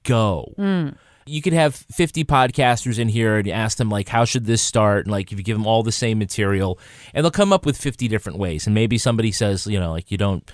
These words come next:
Speaker 1: you know, you do the, you do the shooting, like, right off the top, or you start with the tape, or you do, you know, you do what they did, and we don't e-, we don't even know somebody dies until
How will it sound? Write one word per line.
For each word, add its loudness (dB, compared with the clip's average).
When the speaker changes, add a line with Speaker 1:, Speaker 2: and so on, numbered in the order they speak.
Speaker 1:
you -4
know, 2
you -2
do 2
the, 4
you 2
do 4
the 4
shooting, 4
like, 2
right 2
off 4
the -4
top, 2
or -2
you 0
start 2
with -2
the -4
tape, 2
or 2
you 0
do, 0
you 0
know, 2
you 2
do 0
what 0
they 0
did, -2
and 0
we 0
don't 2
e-, 0
we 0
don't 4
even 0
know 6
somebody 0
dies -2
until 0